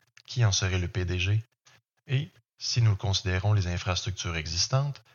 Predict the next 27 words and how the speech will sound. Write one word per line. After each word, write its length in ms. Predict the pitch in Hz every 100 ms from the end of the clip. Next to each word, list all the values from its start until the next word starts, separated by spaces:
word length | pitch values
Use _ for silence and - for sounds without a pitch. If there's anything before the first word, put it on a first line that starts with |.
| _ _
qui 120 | - 156
perdra 400 | - 104 95 98
son 200 | 104 92
siège 240 | 90 90
social ? 560 | 95 92 95 95 101 104 _ _ _ _ _ _ _ _
Bien 200 | 104 98
entendu, 480 | 92 87 85 90 117 - - _
cette 220 | - 110
nouvelle 300 | 104 104 87
est 60 |
fraîchement 440 | 76 - 110 - 110
débarquée 460 | 101 92 90 110
sur 240 | 110 - 127
les 100 | 95
marchés 420 | 85 - - 131 - - _
et 100 | 85
certaines 400 | - 120 117 135
ficelles 460 | 117 117 117 135 127
sont 180 | - -
encore 420 | 107 120 135 131
à 140 | 98 113
être 180 | 123
attachées. 480 | 117 - - - 113 _ _ _ _ _ _ _ _ _ _ _ _ _ _
Et 40 | 147
pour 140 | -
les 100 | 120
voyageurs, 720 | 101 95 90 85 82 82 87